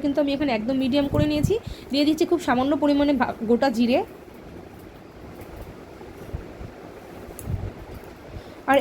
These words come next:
এই জন্য আমি ইউজ করেছি তিনটে বড় বড় কোয়া রসুনের কুচি। দিয়ে দিয়েছি সামান্য পরিমাণে রসুনের কুচি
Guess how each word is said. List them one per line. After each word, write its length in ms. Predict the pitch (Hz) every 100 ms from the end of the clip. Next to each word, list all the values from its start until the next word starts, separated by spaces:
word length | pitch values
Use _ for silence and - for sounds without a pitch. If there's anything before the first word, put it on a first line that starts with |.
| 277
এই 60 | 302
জন্য 140 | 349 359
আমি 100 | 359 311 311
ইউজ 160 | 311 -
করেছি 280 | 311 254 330 339 330
তিনটে 400 | 339 339 320 330 254
বড় 140 | 233 247
বড় 120 | 277 311 320
কোয়া 180 | 262 294
রসুনের 480 | 269 233 269 277 269
কুচি। 260 | 226 190 339 466 - - - - - - - - -
দিয়ে 140 | 254 277
দিয়েছি 200 | 285 285 277
সামান্য 220 | 254 285 285
পরিমাণে 280 | 285 269 262
রসুনের 400 | 226 233 247 254
কুচি 260 | 226 190